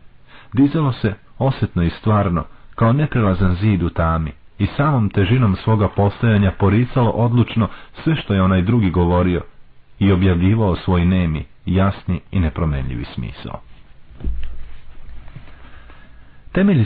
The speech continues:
sveta i osnovi života i ljudskih odnosa u njemu utvrđeni su za vekove. To ne znači da se oni ne menjaju,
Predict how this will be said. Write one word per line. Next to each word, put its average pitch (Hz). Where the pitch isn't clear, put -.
sveta 120
i 78
osnovi 123
života 101
i 85
ljudskih 101
odnosa 101
u 82
njemu 98
utvrđeni 90
su -
za 78
vekove. 64
To 98
ne 90
znači 120
da 107
se 98
oni 95
ne 85
menjaju, 78